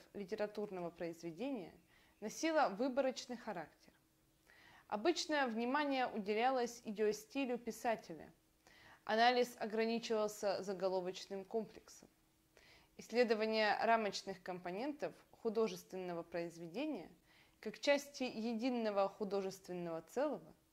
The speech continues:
только в конце двадцатых, начале двадцать первого века стало возможным в русской литературной теории,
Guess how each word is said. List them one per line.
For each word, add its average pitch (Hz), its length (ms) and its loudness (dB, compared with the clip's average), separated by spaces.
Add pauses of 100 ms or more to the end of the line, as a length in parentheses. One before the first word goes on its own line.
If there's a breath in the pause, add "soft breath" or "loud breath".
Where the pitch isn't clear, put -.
(400 loud breath)
только 370 420 6
в - 60 -14
конце 254 320 0
двадцатых, 220 800 2
начале 247 520 2
двадцать 247 420 0
первого 170 520 2
века 214 460 -6 (440 loud breath)
стало 339 400 8
возможным 269 680 2 (100)
в 196 60 -10
русской 233 420 0
литературной 185 720 -2
теории, 170 560 -4